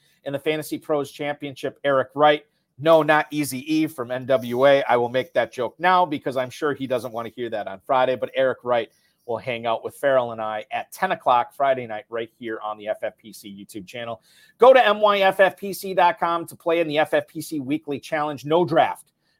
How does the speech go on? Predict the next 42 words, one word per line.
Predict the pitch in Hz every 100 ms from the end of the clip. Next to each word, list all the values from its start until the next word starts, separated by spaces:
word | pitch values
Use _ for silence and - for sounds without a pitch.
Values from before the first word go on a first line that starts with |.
| 120
no | 135 185 214
salary | 226 180 170 170
cap. | 170 170 165
Just | 180 196 -
choose | 202 180
ten | - 190 202
or | 196 196
twelve | 233 226 214 214
players | 185 160 - _ _ -
by | 165 170
kickoff | - 254 262 165 123 120 -
on | 160 202
Sunday | - 180 175 170
and |
watch | 143 156 165
'em | 165 156
ride | 160 165 151
through | 147
the | 151
weekend's | 139 143 143 135 135 120
games. | - 147 131 104 - _ _ -
Uh, | 117
remember, | 127 147 165 165
only | 151 151 139
one | 151 160
player | - 160 156
per | 156 151
N | 143
F | 139
L | 135 -
team, | - 196 190
no | 139
stacking. | 123 - 160 165 165 208 202 _ -
You | 139
can | 160 127
play | - 160
for | 170 156
as | 120 135
little | 147 180 170
as | 123 -
thirty-five | 156 156 143 151 135 123
dollars, | 123 135 175 -